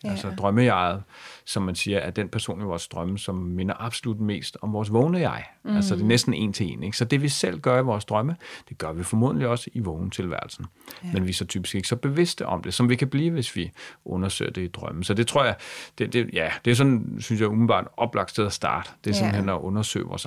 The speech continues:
Speaker 2: egen tilgang til krop, øh, seksualitet og så videre, øh,
Speaker 1: I
Speaker 2: i, i
Speaker 1: drømmene.
Speaker 2: drømmene. Og derfor de her seksuelle drømme om, øh,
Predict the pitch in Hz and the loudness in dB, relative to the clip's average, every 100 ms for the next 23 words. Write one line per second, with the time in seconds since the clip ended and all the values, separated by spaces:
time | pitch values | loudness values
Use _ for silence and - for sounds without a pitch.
0 | - 90 92 101 90 - - _ - 135 | -8 -4 -2 -2 -4 -14 -20 _ 0 0
1 | 123 101 - - - - - 101 - 90 | 2 0 -2 -8 -20 -10 -6 -6 -2 -2
2 | 90 - - _ - 95 85 82 82 95 | -2 -6 -14 _ -8 -6 -4 -6 -6 -6
3 | - 90 - - - 90 - 90 90 92 | -4 -6 -4 -6 -6 -10 -8 -6 -4 -4
4 | 92 - 95 90 - 110 87 110 - - | -8 -10 -6 -6 -4 -4 -2 -2 -2 -2
5 | 87 87 92 90 - - - - 139 135 | 0 0 -2 -4 -12 -12 -8 0 0 2
6 | 123 113 110 107 92 - - - - - | 2 4 6 4 2 -8 -18 -20 -20 -20
7 | - - 107 101 110 - - 95 98 107 | -20 -2 0 2 2 0 -2 0 2 2
8 | 98 90 90 85 _ 170 143 - - 95 | 2 -2 -4 -8 _ -14 -14 -14 -8 -4
9 | 92 90 | -2 -2